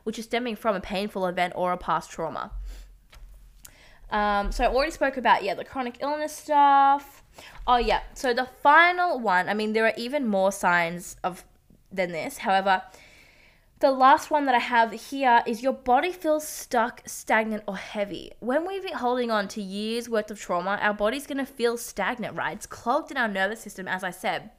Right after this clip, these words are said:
And so before I did this healing work, I actually felt like my body was so stuck. I felt so stagnant because I was honestly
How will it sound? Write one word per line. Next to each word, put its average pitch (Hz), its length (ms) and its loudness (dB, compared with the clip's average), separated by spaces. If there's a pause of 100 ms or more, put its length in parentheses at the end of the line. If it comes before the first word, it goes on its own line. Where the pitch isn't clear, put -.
(600)
And 277 100 -6
so 302 100 0
before 294 460 2
I 214 260 6
did 269 160 -6
this 196 120 -8
healing 170 280 -4
work, 156 280 -8 (360)
I 208 140 6
actually 302 400 -4
felt 202 400 4 (300)
like 233 200 0
my 254 140 0
body 220 380 0
was 202 540 2
so 277 640 -2
stuck. 208 680 -2
I 202 80 -4
felt - 240 -4
so 277 440 -6
stagnant 202 520 -4
because - 280 -8
I 208 140 4
was 226 260 -2
honestly 208 640 -4